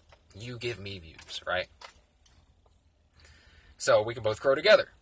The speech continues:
We both grow bigger following, and we both reach more people, you know.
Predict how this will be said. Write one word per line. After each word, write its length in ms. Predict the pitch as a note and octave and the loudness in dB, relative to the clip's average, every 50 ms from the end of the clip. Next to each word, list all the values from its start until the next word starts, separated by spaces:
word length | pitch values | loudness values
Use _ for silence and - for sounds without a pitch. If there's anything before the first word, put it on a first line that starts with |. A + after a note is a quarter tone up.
| _ _ _ _ _ _ _ _ - - | _ _ _ _ _ _ _ _ -20 -20
We 100 | G#2 G2+ | -18 -14
both 240 | G2+ G#2 A2+ A#2+ - | -8 -6 -6 -6 -4
grow 160 | - C3+ B2+ | -4 -4 -2
bigger 400 | A2 A2 G#2+ A2+ A2+ A2+ A2+ A2+ - _ _ - | -2 -4 -2 -2 -2 -2 -2 -6 -10 _ _ -10
following, 680 | - - A2+ A2 G#2+ A2 A2 A2 A2 A2+ A#2 A2+ A2 | -2 2 2 4 4 4 2 0 -2 -4 -4 -6 -8
and 80 | G2+ | -8
we 80 | G2 G2+ | -8 -10
both 240 | F2+ G#2+ G#2+ G#2 - | -8 -8 -10 -8 -8
reach 180 | B2 A2 - | -8 -10 -10
more 200 | - G2 G2+ - | -8 -6 -6 -6
people, 520 | - - A2 G2 - G#2 G2+ G2+ G2 G2 F#2+ - _ _ _ _ _ _ _ - | -6 -6 -12 -10 -8 -6 -6 -6 -6 -6 -10 -12 _ _ _ _ _ _ _ -16
you 120 | - F#2+ F#2 | -12 -8 -6
know. 180 | F2 E2+ F2 | -6 -6 -8